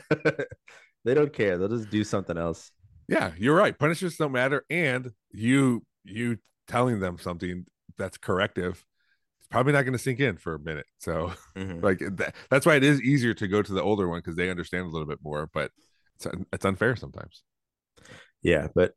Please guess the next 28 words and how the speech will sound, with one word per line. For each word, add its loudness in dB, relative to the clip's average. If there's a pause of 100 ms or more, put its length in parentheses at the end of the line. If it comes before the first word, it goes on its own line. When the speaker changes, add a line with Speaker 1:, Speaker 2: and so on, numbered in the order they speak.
Speaker 1:
he 4
also 6
likes 4
to 0
hit -8
people, -6
so 0
I'm -4
like, -6 (160)
<laughs> 2 (720)
"Most 8
of 8
the 8
time, 6
this 4
is 4
your 8
fault. 4
I 6
know." 4 (200)
<laughs> -2
"I'm 2
paying 8
attention. 6
I 6
know 6
you 2
just -2